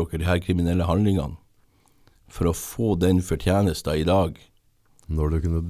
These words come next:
Speaker 2: nyte godt av det i ti tjue år.
Speaker 1: Akkurat, akkurat. Og det, det ser vi ofte innenfor, da, rett og slett, eh, eh, noe så helt enkelt som er svinn innenfor firmaet. Eh, en annen del vi driver med,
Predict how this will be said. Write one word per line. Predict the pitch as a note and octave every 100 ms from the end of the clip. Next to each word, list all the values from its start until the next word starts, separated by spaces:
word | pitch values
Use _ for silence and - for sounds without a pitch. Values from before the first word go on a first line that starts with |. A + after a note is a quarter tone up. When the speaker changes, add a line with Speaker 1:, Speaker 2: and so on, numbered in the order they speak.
| F2
Speaker 2:
nyte | E2 - E2+
godt | D2+
av | E2
det | E2+ E2
i | D#2
ti |
tjue | C#2+ D#2 D#2+
år. | F#2+ - -
Speaker 1:
Akkurat, | F2+ F#2 D#2+ - - - - -
akkurat. | - E2 G#2+ F#2+
Og | G2
det, | G#2
det | G#2+
ser | - B2+ A2
vi | F#2
ofte | F#2 - A#2
innenfor, | F#2+ D#2 F2 D#2 -
da, | F#2 E2 D2+ C2 -
rett | A2 -
og | D#2
slett, | - F2 - -
eh, | C#2+ - - _ - - - - -
eh, | - - -
noe | - G2
så | F#2
helt | - F#2+ E2+
enkelt | D#2+ - D#2
som | D#2+
er | E2
svinn | - E2 G2 D#2 -
innenfor | E2+ F2+ E2 -
firmaet. | - C3 C#3 D#2 - - - _
Eh, | F#2+ F2 F2+ F2
en | E2+ E2 D#2 D#2 F2+ D#2 - - G2 G2
annen | C3+ D3+ F2
del | F#2 E2
vi | D#2+
driver | E2 E2+ E2
med, | D#2